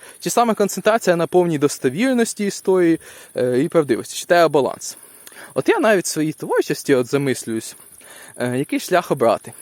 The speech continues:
Я десь, е, посередині, але ближче до історії без міфів. Зокрема, в чому? Я не роблю повні клікбейти відео, там, <laughs> як там було, <laughs> е, канал Т. Шевченка.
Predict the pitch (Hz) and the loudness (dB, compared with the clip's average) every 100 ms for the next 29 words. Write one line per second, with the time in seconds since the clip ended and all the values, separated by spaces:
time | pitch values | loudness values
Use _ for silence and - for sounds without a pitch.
0 | - 180 440 - - - - - - - | -8 -4 0 0 0 -10 -20 -20 -18 -4
1 | 127 127 - 180 247 453 415 262 202 170 | -2 -2 -2 0 0 0 2 2 4 2
2 | 151 247 - 151 147 - 190 175 147 120 | 2 0 0 2 2 4 6 6 2 0
3 | 120 98 - - - - - - 139 170 | -6 -6 -14 -16 -20 -20 -20 -6 -2 2
4 | 190 185 - 117 104 175 254 220 185 190 | 2 0 0 0 2 2 4 2 2 0
5 | - 170 139 120 123 135 127 131 - 127 | 2 2 2 -6 -6 -2 2 2 2 -4
6 | 208 180 143 120 - - - - - 151 | 2 4 4 0 -4 -20 -16 -10 2 2
7 | - 139 131 151 151 - - - - 143 | 4 0 4 4 4 -4 -12 -12 -4 -4
8 | 196 233 - 175 143 135 - - - - | -4 -14 -4 0 0 -2 -8 -14 -8 -2
9 | 123 120 110 135 135 131 123 120 113 104 | 2 2 2 0 4 2 2 -2 -2 -2